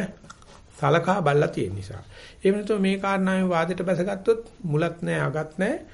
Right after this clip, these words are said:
පඹ ගාලක් තියෙනවා. ඒ වගේම සර්වඥාන්සේ සඳහන් කරනවා මේක ලෝකයේ අන්තයි කියලා කියන්නත් බෑ, අනන්තයි කියන්නත් බෑ. අවස්ථාවේ හැටියට මේ දෙක පාවිච්චි කරනවා මිසක්කා ලෝකයේ අනන්තයි කිව්වොත්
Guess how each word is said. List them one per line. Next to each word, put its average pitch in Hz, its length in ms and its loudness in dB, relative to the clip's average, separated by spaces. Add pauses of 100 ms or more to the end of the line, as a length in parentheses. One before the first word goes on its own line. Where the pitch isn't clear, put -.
(240)
පඹ 160 240 -2
ගාලක් 151 360 -2
තියෙනවා. - 380 -16 (720)
ඒ 175 140 6
වගේම 185 360 6
සර්වඥාන්සේ 190 600 4
සඳහන් 175 380 2
කරනවා 185 280 -2
මේක 214 200 -2
ලෝකයේ 185 400 -2
අන්තයි 151 440 0
කියලා 185 240 -2
කියන්නත් 147 400 -4
බෑ, 170 180 0
අනන්තයි 208 440 0
කියන්නත් 101 400 -10
බෑ. - 200 -18 (1500)
අවස්ථාවේ 156 600 2
හැටියට 185 280 2
මේ 175 160 0
දෙක 165 180 0
පාවිච්චි 156 340 0
කරනවා 143 280 0
මිසක්කා 139 500 0 (420)
ලෝකයේ 156 380 2
අනන්තයි 180 520 2
කිව්වොත් 233 440 0